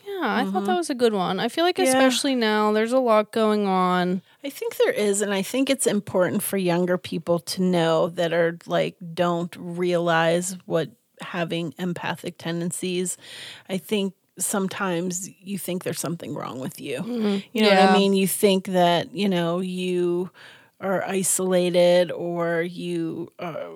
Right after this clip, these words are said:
Speaker 2: kind of keep to yourself or, like you
Speaker 1: Don't like
Speaker 2: said,
Speaker 1: to be around
Speaker 2: don't
Speaker 1: anybody.
Speaker 2: like to
Speaker 1: Right.
Speaker 2: be around a lot of people,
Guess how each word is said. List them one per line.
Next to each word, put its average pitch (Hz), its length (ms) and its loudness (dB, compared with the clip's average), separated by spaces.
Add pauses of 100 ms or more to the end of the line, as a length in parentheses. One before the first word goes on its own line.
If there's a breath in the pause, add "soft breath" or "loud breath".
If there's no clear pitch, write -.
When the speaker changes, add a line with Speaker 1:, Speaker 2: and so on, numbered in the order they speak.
(240)
Speaker 2:
kind 143 280 -10
of 165 120 -14
keep - 280 -12
to - 80 -12
yourself 202 760 0
or, 180 140 0
like 175 280 0
you 220 60 -4
Speaker 1:
Don't 208 120 -2
like 196 120 8
Speaker 2:
said, 185 60 0
Speaker 1:
to 208 60 -2
be 202 160 2
around 196 320 0
Speaker 2:
don't 196 120 2
Speaker 1:
anybody. 190 220 4
Speaker 2:
like 190 180 6
to 196 60 2
Speaker 1:
Right. 196 180 6
Speaker 2:
be 190 40 10
around 185 320 4
a 175 40 0
lot 170 220 2
of 175 140 -2
people, 185 680 0